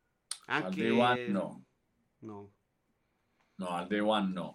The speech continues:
Speaker 2: Ti vai a prendere i soldi, un conto ce l'hai tu e te lo giochi come promozione, però in quel caso la promozione non te la potresti giocare perché nel pass non c'è. Quindi dovresti far uscire dei soldi extra, proprio a livello co-, di bilancio, no?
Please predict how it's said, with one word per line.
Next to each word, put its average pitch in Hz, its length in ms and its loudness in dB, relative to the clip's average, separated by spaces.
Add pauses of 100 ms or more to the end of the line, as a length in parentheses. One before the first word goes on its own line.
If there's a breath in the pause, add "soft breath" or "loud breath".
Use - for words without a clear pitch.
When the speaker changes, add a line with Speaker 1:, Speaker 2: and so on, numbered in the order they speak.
(140)
Speaker 2:
Ti 139 100 -6
vai 165 200 4
a 165 80 2
prendere 160 400 0
i - 40 -8
soldi, 127 320 -2
un 139 100 -4
conto 208 320 -2
ce 156 140 -2
l'hai 139 180 0
tu 160 380 0
e 127 160 -10
te 135 100 -4
lo 127 160 -2
giochi 131 320 -4
come 123 220 -4
promozione, 117 800 -6
però 143 120 -4
in 151 80 -4
quel 135 200 -6
caso 131 280 0
la 117 120 -4
promozione 143 500 -4
non 180 160 0
te 160 80 -4
la 147 80 0
potresti 131 340 -8
giocare 123 300 -2
perché 135 220 -4
nel 117 180 -10
pass 113 320 -8
non 113 200 -10
c'è. 107 380 -10 (560)
Quindi 151 220 -4
dovresti 135 340 -4
far 139 140 -2
uscire 131 320 -6
dei 123 140 -4
soldi 139 400 -4
extra, 127 320 -6
proprio 185 300 0
a 160 160 2
livello 160 520 0
co-, 135 520 -2
di 123 140 -14
bilancio, 113 640 -6
no? 127 300 -6